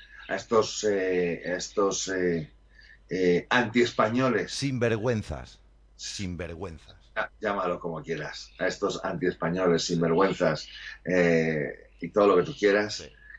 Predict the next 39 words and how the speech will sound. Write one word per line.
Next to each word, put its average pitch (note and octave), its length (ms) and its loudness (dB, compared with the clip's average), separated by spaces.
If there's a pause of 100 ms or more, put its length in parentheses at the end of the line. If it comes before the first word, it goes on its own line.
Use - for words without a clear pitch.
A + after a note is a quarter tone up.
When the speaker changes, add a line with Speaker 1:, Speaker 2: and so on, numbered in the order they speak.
Speaker 1:
que - 80 0
han G#2+ 100 4
participado G#2+ 460 0
en G#2 60 0
el G#2 80 -2
proceso C3 480 0
porque F#2 240 -4
les F2+ 160 -2
quieren G#2+ 280 2
indultar, G#2 600 -4 (280)
y G#2+ 80 0
el G2 100 2
Poder A2 260 4
Judicial, B2+ 640 2 (300)
defendiendo A2 520 0
el C3+ 100 2
derecho B2+ 340 2
de G#2+ 80 4
la F#2+ 160 0
democracia, A2+ 760 -4
Speaker 2:
Claro. C2+ 400 -8 (640)
Speaker 1:
no A#2+ 280 2
lo A#2 200 2
quiere G#2+ 280 0
permitir. F#2+ 600 -6 (380)
Speaker 2:
Claro. C#2 240 -12 (120)
Speaker 1:
Y G2+ 60 -6
entonces - 240 -12
el G#2+ 60 -6
gobierno C3 380 4
ahora C#3+ 140 2
mismo, C#3 200 0
el C3 80 -2
Poder C3 200 0
Judicial, C#3 440 4
está C3+ 200 -2
en C3 80 -2
una B2+ 160 0
tensión A#2 480 -2